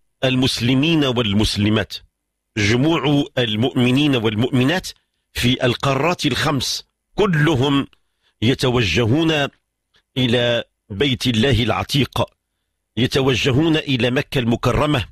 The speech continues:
يتوجهون للطواف حول الكعبة،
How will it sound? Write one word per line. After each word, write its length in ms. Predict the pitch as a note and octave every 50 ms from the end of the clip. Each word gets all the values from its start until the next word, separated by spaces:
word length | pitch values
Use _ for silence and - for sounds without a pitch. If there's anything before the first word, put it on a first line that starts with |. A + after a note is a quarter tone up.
| _ _ _ _ _ _ _ _ _ _ _ _ _ _ _ _ _ _ _ _ _ _ _ _ A#2+
يتوجهون 920 | B2 - D3+ C#3+ C#3 B2 - - D#3+ C3 C3+ F3+ F3 E3+ E3 D#3 D3+ D3 - - _
للطواف 680 | B2 B2+ D3+ - - - C#3+ C#3 D3 D#3 D3 - - B2 B2+ C3 B2+ B2 B2 - - _ _ _ _
حول 440 | - - - - D#3+ D3 C3+ C3+ B2+
الكعبة، 560 | B2 A#2 G#2+ - - D3 G#2+ F2 F2+ A#2+ G2+